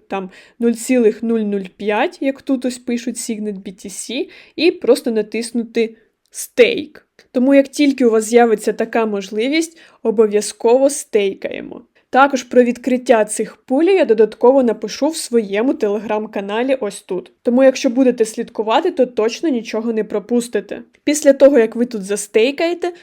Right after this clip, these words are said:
ви можете виконати завдання на Galax тут. Переходимо. Для початку нам потрібно додати свій гаманець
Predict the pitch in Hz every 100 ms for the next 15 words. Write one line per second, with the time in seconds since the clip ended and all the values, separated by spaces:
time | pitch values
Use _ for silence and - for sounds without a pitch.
0 | _ 220 285 311 320 - 311 285 302 269
1 | 262 247 226 196 202 214 220 220 202 202
2 | 208 208 - - - - - _ _ -
3 | 311 359 - - - - _ _ 247 254
4 | - 349 - 311 277 277 254 262 247 240
5 | 226 226 226 226 - 214 233 214 214 208
6 | 202 202 202 254 330 -